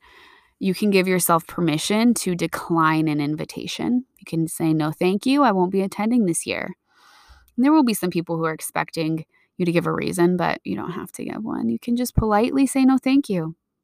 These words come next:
That's polite manners. And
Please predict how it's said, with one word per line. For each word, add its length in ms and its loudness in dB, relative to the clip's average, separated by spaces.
That's 420 -6
polite 360 4
manners. 520 4
And 600 -4